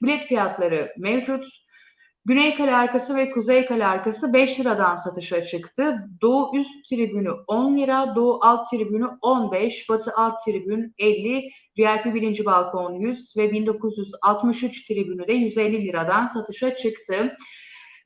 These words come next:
Pasolik sahibi kadın ve on sekiz yaş altı çocuklara da Kuzey ve Güney Kale arkası tribünleri ücretsiz olacak. Peki, e, yine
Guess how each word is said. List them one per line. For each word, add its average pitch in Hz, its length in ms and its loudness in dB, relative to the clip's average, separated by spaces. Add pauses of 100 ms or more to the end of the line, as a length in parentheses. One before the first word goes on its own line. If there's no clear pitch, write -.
Pasolik 330 380 2
sahibi 285 460 4
kadın 294 320 0
ve 285 100 0
on 294 160 4
sekiz 269 340 -2
yaş 240 200 0
altı 226 320 2
çocuklara 220 520 -2
da 269 180 0
Kuzey 262 340 2
ve 233 80 4
Güney 247 460 0
Kale 202 300 -4
arkası 220 540 0
tribünleri 220 680 0
ücretsiz 269 720 0
olacak. 214 560 0
Peki, 302 260 -4
e, 240 160 2 (880)
yine 269 160 0